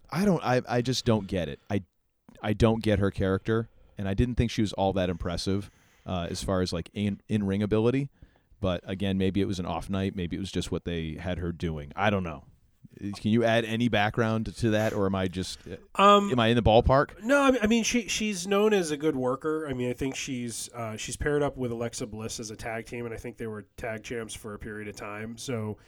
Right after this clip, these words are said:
Speaker 1: Mm-hmm.
Speaker 2: she's had some measure of success, and she has a following. Um, I, I just don't think they used her the right way in this match. She just kinda, like, was a spazoid, and <laughs>
Speaker 1: Yeah.
Speaker 2: you know, it just wasn't. Um, I mean, that's part, that is part of her character, but I think they could have done something different with it. Um,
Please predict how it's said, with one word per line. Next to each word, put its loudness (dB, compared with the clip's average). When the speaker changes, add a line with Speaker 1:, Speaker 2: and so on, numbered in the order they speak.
Speaker 1:
Mm-hmm. -4
Speaker 2:
she's -2
had 4
some 0
measure 0
of -4
success, -6
and -10
she -8
has -2
a -8
following. -6
Um, -6
I, -6
I 0
just -4
don't 4
think -4
they -4
used -6
her -2
the -4
right -2
way -4
in -4
this -6
match. -6
She -12
just -10
kinda, -4
like, -8
was -8
a -14
spazoid, -6
and -10
<laughs> -18
Speaker 1:
Yeah. -4
Speaker 2:
you 4
know, 4
it 0
just -4
wasn't. -4
Um, -6
I -10
mean, -2
that's 4
part, 4
that 6
is 0
part 6
of 4
her -4
character, -4
but -4
I -4
think -8
they -8
could -8
have -12
done -10
something -14
different -18
with -20
it. -20
Um, -10